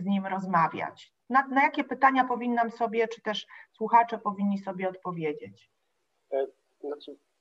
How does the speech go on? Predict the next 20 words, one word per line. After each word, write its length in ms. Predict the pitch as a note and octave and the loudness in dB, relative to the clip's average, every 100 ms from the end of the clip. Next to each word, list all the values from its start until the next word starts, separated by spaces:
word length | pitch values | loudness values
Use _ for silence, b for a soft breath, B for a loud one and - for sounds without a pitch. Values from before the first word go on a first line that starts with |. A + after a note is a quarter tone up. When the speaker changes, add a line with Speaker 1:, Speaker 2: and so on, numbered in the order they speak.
| - | -6
Speaker 2:
pytanie 440 | D#3 - F#3 F#3+ | -2 2 4 4
teraz 280 | - D#3+ - | 4 0 0
jest 180 | D#3+ - | -6 -4
takie 260 | D#3+ - | -4 -4
do 120 | D3 D3 | -6 -2
ciebie. 340 | D#3 - - | -2 -2 -4
Czy 260 | - - D#3+ | -6 0 2
my 140 | E3 | 4
mówimy 420 | D3+ D3 D3 D3+ C3+ | 2 2 2 2 0
o 60 | |
kliencie, 480 | C3 C#3 D3 D3 D3+ | -4 -2 -2 0 -4
którego 300 | - D3 C#3 | -6 -4 0
ja 120 | C#3+ | 2
już 140 | C#3+ - | 2 -2
pozyskałem, 840 | C#3+ C#3 C#3+ - D3 E3 A3+ C4 | -6 -6 -4 2 6 6 4 0
czy 140 | _ - | _ -12
którego 340 | - D3+ D#3 | -4 -4 0
ja 100 | D3+ | 2
mam 180 | D3 D3 | 2 0
pozyskać? 460 | C#3+ C3+ B2 - | -2 -2 -4 -8